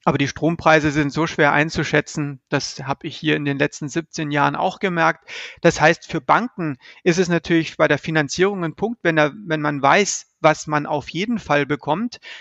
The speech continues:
dann kann man schon mal aus dem Gesunden schneiden und sagen, okay, der Hubert, den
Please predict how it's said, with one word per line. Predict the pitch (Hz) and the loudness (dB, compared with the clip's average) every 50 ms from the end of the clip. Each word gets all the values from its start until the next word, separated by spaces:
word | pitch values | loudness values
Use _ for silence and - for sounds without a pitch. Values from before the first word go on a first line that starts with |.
| - | -4
dann | - 165 | -4 -2
kann | - 175 175 185 | 0 0 0 0
man | 190 | 0
schon | 180 - 196 | 0 0 0
mal | 180 170 165 | 2 2 2
aus | 160 156 | 0 0
dem | - 175 | 0 -4
Gesunden | 156 160 147 156 175 190 185 165 | -4 -2 -2 -2 -2 -2 -4 -6
schneiden | 143 - 147 131 131 135 139 | -6 -4 0 0 0 0 0
und | 135 131 | 0 2
sagen, | 139 139 135 143 | 2 2 2 2
okay, | 156 143 - - 175 196 214 - - - - - _ - | 0 -2 2 4 4 4 4 2 -4 -14 -20 -4 _ 2
der | 160 147 | 4 4
Hubert, | 170 190 190 185 175 - - - _ _ _ _ | 4 4 4 4 4 2 -2 -10 _ _ _ _
den | - 165 175 180 185 185 | 2 2 2 2 0 -4